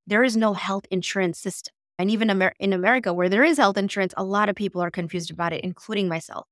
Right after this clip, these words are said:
But I really needed a win in my life. I needed to figure it out. So I just grabbed the opportunity and I dove in deep. And it took me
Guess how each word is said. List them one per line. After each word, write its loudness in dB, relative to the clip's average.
But 0
I 4
really 2
needed 0
a 0
win 2
in 2
my 0
life. 0
I -8
needed 0
to -6
figure -2
it 2
out. 0
So -6
I 2
just -6
grabbed -2
the -2
opportunity -6
and -6
I -4
dove -2
in -2
deep. -6
And -4
it -8
took -4
me 0